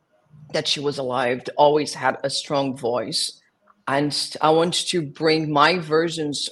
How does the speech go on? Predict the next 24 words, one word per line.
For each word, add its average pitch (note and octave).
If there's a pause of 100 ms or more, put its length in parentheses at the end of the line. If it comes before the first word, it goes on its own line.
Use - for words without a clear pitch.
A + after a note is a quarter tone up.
of, C3+ (200)
of, B2+ (100)
of, C3 (260)
of, C3 (140)
of, C3+ (220)
of - (100)
those D#3
compositions C3+ (120)
of C3 (240)
that C#3+ (120)
woman, C3+ (600)
um, B2+ (1000)
and, D#3+ (200)
uh, D#3 (100)
uh, E3 (360)
well, E3
i-, E3 (140)
in F#3+
my F3+ (120)
own E3
way C#3+
in C3
two -
thousand D3